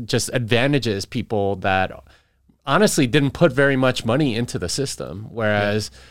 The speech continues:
Speaker 1: you know, people like me, people like you, you know, like, especially people that are young right now, they're gonna put enormous amounts of money into the system and probably get very little out, um,
Speaker 2: Yeah.
Speaker 1: even with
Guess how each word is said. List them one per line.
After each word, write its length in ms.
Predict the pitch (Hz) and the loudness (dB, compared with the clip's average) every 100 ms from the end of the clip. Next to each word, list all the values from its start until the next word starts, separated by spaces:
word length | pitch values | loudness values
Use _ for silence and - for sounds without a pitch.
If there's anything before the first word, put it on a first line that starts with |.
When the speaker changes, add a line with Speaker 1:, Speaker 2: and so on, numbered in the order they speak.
| - _ - | -20 _ -8
Speaker 1:
you 80 | |
know, 140 | 101 82 | -4 -4
people 320 | - 135 120 | -6 -6 0
like 200 | 90 90 | 0 2
me, 260 | 151 175 160 | 2 4 2
people 240 | 143 - | 0 -6
like 200 | 87 98 | -6 2
you, 280 | 190 165 147 | 4 6 4
you 100 | 139 | 4
know, 140 | 120 | 2
like, 240 | 110 104 - | 2 0 0
especially 460 | 120 - 143 147 | -4 0 2 2
people 260 | - - 104 | -2 -2 -2
that 100 | 92 | 0
are 60 | 82 | 0
young 240 | 92 143 | 0 0
right 180 | 127 76 | 0 -2
now, 320 | 127 175 87 - - - _ | -2 0 -2 -6 -18 -20 _
they're 180 | 139 202 | 2 6
gonna 180 | 196 | 4
put 360 | 110 - 107 95 - _ | 4 2 2 2 -6 _
enormous 720 | - 156 190 220 247 214 175 - | -4 2 6 8 8 8 6 2
amounts 360 | 113 110 117 | 0 -2 -2
of 60 | 117 | -2
money 220 | 107 110 | 0 0
into 160 | 107 127 | -2 -2
the 100 | 101 | -4
system 380 | - 107 - 92 | -4 -6 -8 -8
and 300 | 123 135 127 - 127 _ | -6 -4 -6 -12 -20 _
probably 420 | - 196 214 226 | -2 -2 0 -4
get 200 | 170 165 | 0 0
very 260 | 117 135 147 | 2 0 2
little 320 | 135 117 95 - | 0 -2 -4 -2
out, 380 | 110 98 85 - | -2 -2 -4 -8
um, 220 | 123 107 101 | -4 -4 -4
Speaker 2:
Yeah. 80 | 92 | -6
Speaker 1:
even 460 | 147 170 175 139 110 | -6 0 2 2 2
with 440 | 113 127 117 - | 4 4 4 0